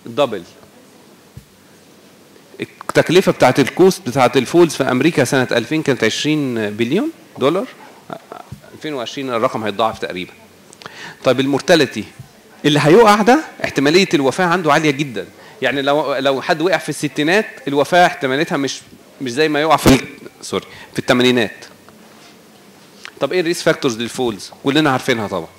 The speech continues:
في حاجات انترنسيك وحاجات اكسترنسيك. الانترنسيك بقى مشاكل في الجيت بالانس، مشاكل فيجوال امبيرمنت، بوشر هايبوتنشن،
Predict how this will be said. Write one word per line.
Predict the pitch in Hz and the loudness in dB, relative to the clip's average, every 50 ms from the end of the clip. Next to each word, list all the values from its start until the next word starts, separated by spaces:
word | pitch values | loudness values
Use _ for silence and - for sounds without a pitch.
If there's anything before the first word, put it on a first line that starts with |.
| - - - | -20 -12 -8
في | 156 | -4
حاجات | 147 147 - - - | -4 -2 -2 -2 -2
انترنسيك | 139 135 - - 151 170 185 - 202 175 | -4 -8 -6 -4 -4 -4 -4 -4 -6 -6
وحاجات | 170 - 160 143 135 - | -4 -4 -2 -4 -2 -4
اكسترنسيك. | 139 - - - 117 120 113 107 - - 98 - - - - - - - - | -6 -10 -8 -6 -6 -6 -6 -6 -8 -14 -16 -18 -18 -20 -20 -20 -12 -6 -2
الانترنسيك | 143 156 151 151 - 170 185 185 165 165 147 | 0 0 0 0 0 0 0 0 0 -2 2
بقى | 147 156 151 | 2 2 2
مشاكل | 147 135 - 156 151 131 | 2 0 -2 -4 -6 -4
في | - 139 | -6 -6
الجيت | 120 120 127 139 139 131 | -4 -2 0 0 0 0
بالانس، | 117 107 123 131 131 131 123 117 - - - - - - - - - | 0 0 0 2 2 2 -2 -2 -6 -12 -20 -20 -20 -20 -18 -12 -10
مشاكل | 135 - 175 165 - 165 147 135 135 135 131 127 131 | -8 -6 -6 -6 -4 -4 -6 -4 -2 -2 -2 -2 -2
فيجوال | 156 147 151 143 135 135 | -4 -2 -2 -2 -2 -4
امبيرمنت، | 139 143 147 143 139 143 135 127 120 - - - - - - - - | -4 -2 -2 0 2 2 0 0 -2 -6 -12 -18 -18 -20 -20 -2 0
بوشر | 160 165 - 151 139 | 2 2 4 2 2
هايبوتنشن، | 139 135 123 - 135 - 143 139 131 - - 123 120 113 | 4 2 2 2 2 2 2 0 2 0 -2 -2 -4 -6